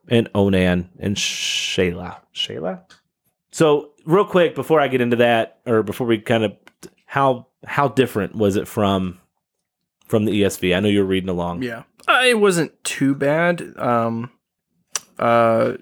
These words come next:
Speaker 2: misuse of words, using different words that are pretty important. But, I mean, uh,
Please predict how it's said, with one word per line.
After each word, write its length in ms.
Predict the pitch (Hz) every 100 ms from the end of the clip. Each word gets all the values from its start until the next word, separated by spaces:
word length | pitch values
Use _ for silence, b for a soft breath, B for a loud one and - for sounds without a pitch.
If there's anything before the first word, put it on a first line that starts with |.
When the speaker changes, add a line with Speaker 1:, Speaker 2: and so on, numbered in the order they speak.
| _ -
Speaker 2:
misuse 640 | 135 127 - 131 127 -
of 120 | 107
words, 800 | 92 120 120 120 120 - - - - -
using 340 | 123 120 117
different 400 | 127 120 104 85
words 440 | 113 113 113 -
that 320 | - 104 - _
are 120 | 113 110
pretty 380 | - - 254
important. 720 | 107 95 - 87 - - - B B B B B B B B B - _ _
But, 300 | 95 87 -
I 60 | 120
mean, 260 | 117 101
uh, 120 | 123